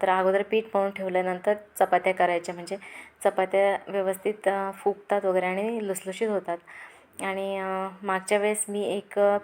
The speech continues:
पीठ दळून आणलेलं, पण ते, अं, चपाती लाटायला गेली की चपाती पूर्ण फुटायची, म्हणजे पीठच चांगलं नव्हतं.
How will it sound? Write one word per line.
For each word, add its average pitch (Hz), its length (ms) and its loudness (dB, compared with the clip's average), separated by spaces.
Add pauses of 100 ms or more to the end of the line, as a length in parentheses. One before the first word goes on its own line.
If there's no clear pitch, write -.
पीठ 220 280 0
दळून 196 440 0
आणलेलं, 190 380 -2
पण 190 300 -2
ते, 202 200 -2 (640)
अं, 202 280 -4 (140)
चपाती 208 380 4
लाटायला 208 380 2
गेली 208 260 2
की 214 140 -2
चपाती 208 440 4
पूर्ण 214 440 2
फुटायची, 175 560 0
म्हणजे 190 400 -6
पीठच 208 360 -2
चांगलं 185 320 0
नव्हतं. 185 360 -4